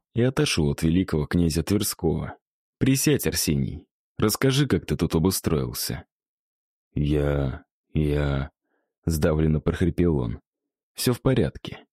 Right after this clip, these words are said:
Еще мягче произнес я и ободряюще потянул князя за руку. «Да, простите, мой принц», тихо сказал он и встал с колен. «М,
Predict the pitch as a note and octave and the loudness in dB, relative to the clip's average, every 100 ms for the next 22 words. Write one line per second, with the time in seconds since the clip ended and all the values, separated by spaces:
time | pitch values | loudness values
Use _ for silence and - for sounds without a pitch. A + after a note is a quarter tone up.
0 | _ _ _ _ _ B2 - D3+ F#2 C#2 | _ _ _ _ _ 0 4 4 2 0
1 | - - F2 E2 F#2+ F2+ A#2 A#2 G#2 - | -2 0 2 2 2 2 2 0 0 -6
2 | _ - C3 D3 D3+ D#3 B2 E2+ - - | _ 0 2 2 2 2 4 2 0 -2
3 | - G#2 G2 F2 G2 F#2+ G2+ A2+ F2+ C#2 | 2 4 4 2 2 4 2 2 2 0
4 | C2+ - - - _ _ _ - F2+ A2 | -4 -6 -8 -10 _ _ _ -2 2 4
5 | G2 C#2 - F#2 G#2 - B2 - C#2+ C#2 | 2 0 0 0 0 2 0 2 0 0
6 | - C#2+ - - - _ _ _ - C3 | 0 -2 -4 -12 -18 _ _ _ -2 0
7 | B2 A2 - A#2 C3+ A2+ C#2 F2 - A#2+ | 2 0 0 2 2 2 2 2 0 -2
8 | C#2 - E2+ D2 C2+ - _ _ _ _ | -2 -2 0 0 0 -4 _ _ _ _
9 | _ _ - E2 C#2+ C#2 C#2 C#2 | _ _ 0 2 2 2 0 -2